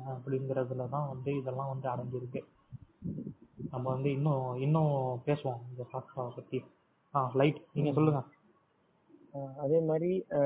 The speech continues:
Speaker 2: இங்க இன்னொரு பெரிய பிரச்சனையா வந்து, அங்க இன்னொரு ஒரு விஷயம் இருந்திருக்காங்க. ஒரு லேப் அசிஸ்டன்ட் அப்படின்ட்டு, ஆ, பதிவு பண்ணிருக்காங்க. ஒரு பேரு எக்ஸாக்டா சொல்லல. லேப் அசிஸ்டன்ட் ஒரு ஸ்டாஃப்.
Speaker 1: கெமிஸ்ட்ரி
Speaker 2: அவர்
Speaker 1: லேப்
Speaker 2: வந்து
Speaker 1: அசிஸ்டன்ட். ஆ, மெக்கானிக்கல்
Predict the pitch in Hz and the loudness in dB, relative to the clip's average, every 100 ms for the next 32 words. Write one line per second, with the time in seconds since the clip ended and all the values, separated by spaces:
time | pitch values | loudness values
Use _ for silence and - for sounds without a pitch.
0 | 139 131 131 131 131 147 156 156 147 139 | 6 4 2 0 0 2 2 4 2 0
1 | 127 139 156 151 - 139 - 147 147 143 | 0 0 2 0 0 -6 -4 -2 0 0
2 | 131 131 156 147 117 - 131 131 135 147 | -2 -6 -8 -12 -14 -6 0 2 2 4
3 | 143 139 131 - 151 147 135 135 127 123 | 2 2 -2 0 0 0 0 -4 -4 0
4 | 156 165 127 120 120 156 143 127 143 - | 4 6 6 10 10 10 10 6 6 2
5 | 135 123 110 127 123 - 135 123 117 - | 4 6 6 4 4 8 10 10 6 0
6 | - - - 120 127 135 135 120 120 170 | -20 -20 0 4 10 8 8 4 4 6
7 | 151 117 - - 160 175 165 139 - 123 | 4 2 -6 2 6 8 8 6 0 -2
8 | 123 135 - 120 120 156 131 131 131 117 | 0 -2 -2 0 0 2 6 6 6 0
9 | - - 123 117 117 110 - 117 120 - | -6 -4 -4 0 0 0 2 6 6 4
10 | 139 165 - - 160 180 190 - 175 139 | -2 -2 -8 10 12 12 10 8 12 12
11 | 147 143 143 190 151 - 139 131 151 185 | 12 12 12 12 8 8 6 8 12 12
12 | 147 139 135 185 196 170 160 147 135 131 | 12 4 8 10 10 10 8 8 6 4
13 | 127 | 2